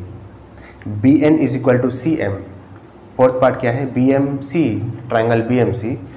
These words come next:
is congruent to triangle सी एन बी। आसान क्वेश्चन है बेटा, इस चीज़ को देखेंगे कैसे करना है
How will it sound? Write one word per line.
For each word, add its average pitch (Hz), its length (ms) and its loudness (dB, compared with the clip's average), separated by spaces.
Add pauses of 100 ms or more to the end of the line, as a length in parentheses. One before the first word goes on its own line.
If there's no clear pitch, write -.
(220)
is 123 140 -6
congruent 131 420 2
to 143 100 0
triangle 113 400 0
सी - 160 -8
एन 90 160 -6
बी। 90 160 -12 (420)
आसान 135 280 0
क्वेश्चन 131 220 -4
है 123 100 -4
बेटा, 120 180 -4
इस 113 140 -4
चीज़ 123 160 -8
को 120 80 0
देखेंगे 113 320 -2
कैसे 113 240 -4
करना 113 240 -6
है 113 140 -10